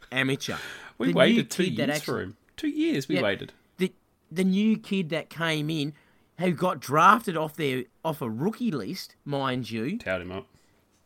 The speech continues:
Speaker 1: Yeah, towed him up. And, and I'm not talking about around the ground. I'm talking about in the ruck. He's still a beanpole.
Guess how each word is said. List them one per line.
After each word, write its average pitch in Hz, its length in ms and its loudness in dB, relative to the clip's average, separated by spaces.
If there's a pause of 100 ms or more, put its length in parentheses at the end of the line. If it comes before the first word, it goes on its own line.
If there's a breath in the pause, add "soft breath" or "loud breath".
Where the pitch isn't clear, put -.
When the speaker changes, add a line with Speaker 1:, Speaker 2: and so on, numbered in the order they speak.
(240)
Speaker 1:
Yeah, 196 260 -2
towed 208 460 2
him 190 160 0
up. 262 260 -2 (160)
And, 208 320 2 (420 soft breath)
and 208 120 0
I'm 214 120 2
not 262 160 2
talking 208 320 0
about 160 240 0
around 156 300 0
the 131 80 -2
ground. 170 300 -2
I'm 190 100 -2
talking 240 460 -2
about 156 260 2
in 147 140 0
the 120 100 0
ruck. 160 640 -4 (280 soft breath)
He's 214 240 -2
still 226 560 -2
a 165 120 -2
beanpole. 147 680 -2